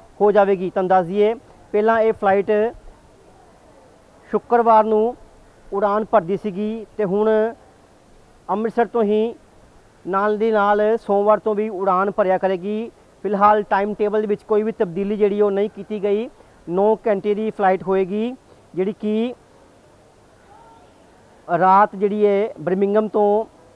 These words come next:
ਸਾਢੇ ਅੱਠ ਵਜੇ ਜਿਹੜੀ ਕਿ ਉਡਾਨ ਭਰੇਗੀ ਅਤੇ ਅਗਲੇ ਦਿਨ ਸਵੇਰੇ ਅੰਮ੍ਰਿਤਸਰ ਪਹੁੰਚੇਗੀ।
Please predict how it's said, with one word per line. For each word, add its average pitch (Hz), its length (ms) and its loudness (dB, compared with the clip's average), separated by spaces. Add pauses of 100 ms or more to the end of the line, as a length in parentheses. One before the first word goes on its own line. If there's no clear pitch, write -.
(120)
ਸਾਢੇ 196 260 2
ਅੱਠ 208 100 -2
ਵਜੇ 208 520 -2
ਜਿਹੜੀ 180 180 -4
ਕਿ 202 120 -14
ਉਡਾਨ 185 420 -2
ਭਰੇਗੀ 185 440 -2
ਅਤੇ 196 360 -2 (380)
ਅਗਲੇ 214 240 2
ਦਿਨ 208 200 -2 (100)
ਸਵੇਰੇ 196 500 0 (340)
ਅੰਮ੍ਰਿਤਸਰ 202 580 0 (360)
ਪਹੁੰਚੇਗੀ। 202 500 0